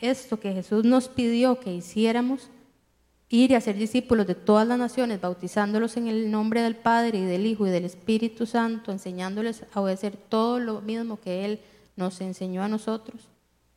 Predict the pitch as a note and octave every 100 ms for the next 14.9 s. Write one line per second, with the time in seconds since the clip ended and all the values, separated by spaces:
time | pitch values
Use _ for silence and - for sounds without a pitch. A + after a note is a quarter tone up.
0 | _ _ _ _ _ _ _ _ _ _
1 | _ _ G3 G3 A3+ C4 B3+ G#3+ G3+ F#3
2 | F#3+ F3+ F3+ G3+ G#3 G#3+ F#3 - - G3
3 | G3 A3 B3+ C4 A3 F3+ F3+ F#3 G3+ A3+
4 | G#3+ G#3 G#3 G#3+ G#3+ A3 G#3+ F#3 - -
5 | F#3+ F#3+ G#3+ A#3+ B3+ - F#3 F#3 F3+ F#3+
6 | G#3 A3 G#3+ A#3 A#3+ A#3+ G3+ - F#3 F#3+
7 | G3 A3 A3 - - G#3 G#3+ G#3+ F#3+ G3+
8 | G3+ G3+ G3+ A3 A3 _ _ _ - G#3
9 | G#3+ A3+ A3 - - - G3 F#3+ G3 F#3+
10 | F#3 A3+ G#3+ F3+ F#3 F3+ G3 - A3 G#3
11 | G3+ G3+ G#3+ G#3+ - - A3 A3+ - -
12 | A#3 - _ _ _ _ _ _ _ _
13 | _ _ _ _ _ _ _ _ - G#3
14 | G3+ F#3+ G3 G#3+ G3+ F#3 F#3 G#3